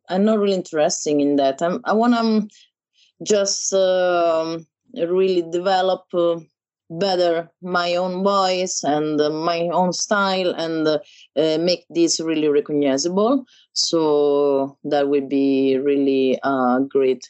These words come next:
achievement for, for me. And of course, I mean, if the people thinks that it's, it's good and it's nice, that would be, <laughs> that would be s-, nice things to, to know. Do you know?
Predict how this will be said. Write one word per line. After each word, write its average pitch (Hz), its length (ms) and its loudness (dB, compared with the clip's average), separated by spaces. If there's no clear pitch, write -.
achievement 143 760 -2
for, 123 480 0
for 139 160 -2
me. 214 360 0
And 175 180 2
of 185 180 -4
course, 311 300 0
I 190 60 0
mean, 175 220 -2
if - 100 -20
the 160 80 2
people 190 340 -2
thinks 180 600 -4
that 160 300 -4
it's, - 340 -2
it's - 240 -4
good 262 320 0
and 156 160 0
it's - 180 -4
nice, 190 520 -2
that - 160 0
would - 140 0
be, 76 420 -2
<laughs> - 40 -10
that 214 180 -2
would 233 160 2
be 233 640 -2
s-, - 200 -10
nice 151 460 0
things 151 460 -2
to, 147 180 2
to 196 180 -2
know. 233 220 2
Do 165 160 -2
you 214 120 2
know? 311 260 0